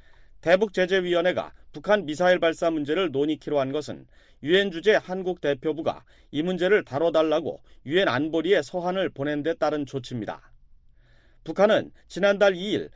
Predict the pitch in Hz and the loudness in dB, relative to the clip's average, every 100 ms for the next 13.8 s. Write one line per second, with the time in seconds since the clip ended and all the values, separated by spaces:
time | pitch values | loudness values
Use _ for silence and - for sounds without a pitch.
0 | - 127 180 220 156 196 208 220 208 165 | -18 -4 4 4 4 -2 -6 -4 -4 -4
1 | 165 175 160 160 151 151 131 131 135 151 | -2 -2 -2 -2 -2 -4 -4 -4 0 0
2 | 80 - _ - - 202 208 175 110 143 | -2 -8 _ -20 -6 0 2 2 0 -4
3 | 175 175 165 202 - - 143 180 170 170 | -2 -2 0 0 -2 -6 -2 -2 0 -2
4 | 175 73 - - - - 170 180 196 202 | -2 -6 -12 -20 -12 -6 -2 0 0 -2
5 | 196 185 180 160 160 190 156 143 143 139 | -8 -4 -4 -4 -2 -4 -4 -6 -2 0
6 | 160 110 - 139 143 117 110 101 85 - | 0 -4 -6 -6 -4 -4 -6 -10 -12 -16
7 | _ _ _ - - - - - - - | _ _ _ -20 -20 -20 -20 -20 -20 -2
8 | 151 185 214 170 175 196 185 175 175 208 | 2 2 2 -2 0 2 2 2 2 2
9 | 131 - 196 202 202 180 156 147 165 147 | 0 -2 -4 -2 -4 -4 -6 -2 0 0
10 | 143 143 127 120 139 175 143 117 - 143 | 0 -2 -4 -6 -2 0 0 -2 -8 -6
11 | 156 151 147 131 143 156 117 76 - - | -4 -2 -4 -4 -4 -4 -4 -8 -18 -20
12 | - - 127 175 180 196 214 151 180 151 | -20 -10 -4 -2 0 -2 -2 -4 -4 -4
13 | 143 156 156 139 139 143 78 | 0 2 2 2 0 -2 -2